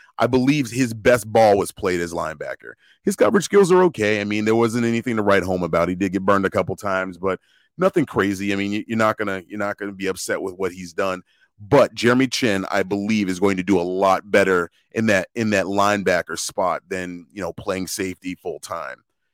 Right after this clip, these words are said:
Um, the next thing we did was the, the piece that I'm so glad we need, we mo-, we made. One of the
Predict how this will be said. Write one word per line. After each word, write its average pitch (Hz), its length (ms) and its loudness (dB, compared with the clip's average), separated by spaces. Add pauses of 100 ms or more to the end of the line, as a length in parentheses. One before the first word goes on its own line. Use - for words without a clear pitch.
(360)
Um, 80 520 -8
the 107 120 -2
next 175 300 0
thing 156 160 2
we 127 100 4
did 110 140 2
was 104 180 0
the, 110 280 -2
the 117 120 2
piece - 320 -4
that 110 120 2
I'm 101 140 2
so 120 380 0
glad 87 300 -4
we 85 120 -8
need, 85 260 -6
we 98 120 -2
mo-, 90 340 -4
we 92 80 -6
made. 82 280 -8 (800)
One 135 280 2
of 185 80 0
the 139 340 0